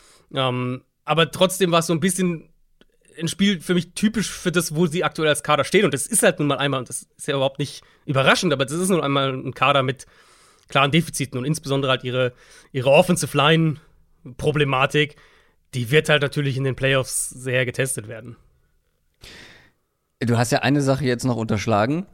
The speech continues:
Speaker 2: was für die Seahawks gespielt hat. Letztendlich war das nicht spielentscheidend, weil sie das, das Field Goal dann mit auslaufender Uhr,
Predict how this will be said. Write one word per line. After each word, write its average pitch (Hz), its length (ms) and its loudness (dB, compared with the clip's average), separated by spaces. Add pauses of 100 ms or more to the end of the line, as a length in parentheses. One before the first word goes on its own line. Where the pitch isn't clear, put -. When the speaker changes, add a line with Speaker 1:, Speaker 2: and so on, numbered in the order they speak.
(120)
Speaker 2:
was - 300 -2
für - 160 -2
die 113 80 0
Seahawks 117 360 -4
gespielt 127 380 -2
hat. 135 160 2
Letztendlich 156 760 -2
war 131 220 2
das 156 180 2
nicht 139 160 -2
spielentscheidend, 131 680 0
weil 117 140 0
sie 117 100 -4
das, - 320 -4
das 117 180 -4
Field 170 300 0
Goal 120 220 4
dann 113 320 2
mit 123 120 0
auslaufender 113 640 0
Uhr, 117 220 2